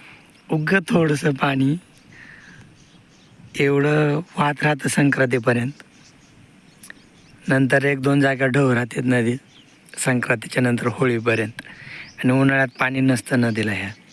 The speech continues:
परत अशी समोर आपले ज-, जनावर चरतात ना, तिथपर्यंत जाते. परत अशी लेफ्टला टर्न घेते नदीसमोरून. ते नारळासारखं एक झाड आहे ना, तर ते,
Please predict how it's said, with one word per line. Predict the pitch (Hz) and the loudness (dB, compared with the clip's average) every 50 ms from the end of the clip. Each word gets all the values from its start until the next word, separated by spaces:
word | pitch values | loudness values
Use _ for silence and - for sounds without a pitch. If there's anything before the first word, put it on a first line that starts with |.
| - - - - - - - - _ _ _ | -20 -20 -20 -20 -18 -18 -18 -20 _ _ _
परत | - 131 131 131 123 123 | 0 0 0 2 0 0
अशी | 131 147 - 147 | -2 0 -2 -2
समोर | 131 - - 147 139 139 135 | 0 2 2 4 4 4 4
आपले | 131 127 - - 143 | 2 0 0 -2 0
ज-, | 131 135 143 143 - 135 127 | 2 2 0 2 0 0 0
जनावर | 139 143 147 151 151 139 | 0 2 2 2 0 0
चरतात | - - 151 131 127 117 117 | 0 -2 0 0 0 0 2
ना, | 131 143 - - - - - - - - - - | 0 0 -2 -8 -20 -20 -20 -20 -20 -18 -6 -2
तिथपर्यंत | - 127 117 - - 135 135 135 | -2 -2 0 0 0 2 2 2
जाते. | 131 123 - 123 | 2 0 -2 -4
परत | - - 147 143 147 - | 0 0 0 0 2 -2
अशी | 143 127 - - 139 135 | -4 -4 -2 0 2 2
लेफ्टला | 135 143 131 - - - 139 135 127 - | 2 2 0 -2 -4 -2 -2 -2 0 0
टर्न | 143 139 131 127 127 123 | 0 2 2 4 4 4
घेते | 117 120 120 - - - | 4 2 0 -2 -8 -6
नदीसमोरून. | - - 117 117 113 104 131 123 113 110 107 107 104 107 - _ - - - - - - - - - - | -4 -2 0 0 0 0 0 0 0 0 0 -2 -4 -6 -12 _ -20 -20 -20 -20 -20 -20 -20 -20 -6 0
ते | 139 | 2
नारळासारखं | 131 139 135 139 139 139 139 131 - 143 139 127 127 139 | 2 4 2 2 2 0 0 0 0 -2 -2 0 -2 -4
एक | 127 | -4
झाड | 123 117 127 127 139 135 | 0 0 0 0 2 2
आहे | 127 | 2
ना, | 117 123 160 - - - _ - - - - - - - - - - - - - - | 0 0 -2 -4 -12 -20 _ -20 -20 -20 -20 -20 -20 -20 -20 -20 -20 -20 -20 -10 -4
तर | - 113 110 104 - | -4 -4 -4 -4 -6
ते, | - 117 | -4 -4